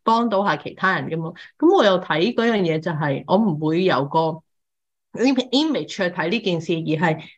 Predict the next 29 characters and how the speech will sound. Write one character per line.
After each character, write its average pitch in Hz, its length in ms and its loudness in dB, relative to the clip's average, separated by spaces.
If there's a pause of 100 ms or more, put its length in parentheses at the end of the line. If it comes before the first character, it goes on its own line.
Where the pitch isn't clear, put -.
我 208 120 4
喺 247 200 2
唔 190 100 0
同 160 180 -2
嘅 190 120 2
崗 233 240 2
位 190 160 -2
度， 165 340 -4
我 - 140 4
可 175 200 2
以 185 300 -2
為 175 180 0
個 170 120 0
世 170 60 -6 (120)
界 165 140 2
帶 165 200 2
嚟 143 120 -4
啲 196 120 -2
乜 214 100 -2
嘢 170 140 -2
更 165 220 -2
好 165 120 0
嘅 185 160 -2
嘢 160 200 0
啦， 185 260 -2
我 156 100 0
可 165 140 0
以 180 60 2
學 180 60 -2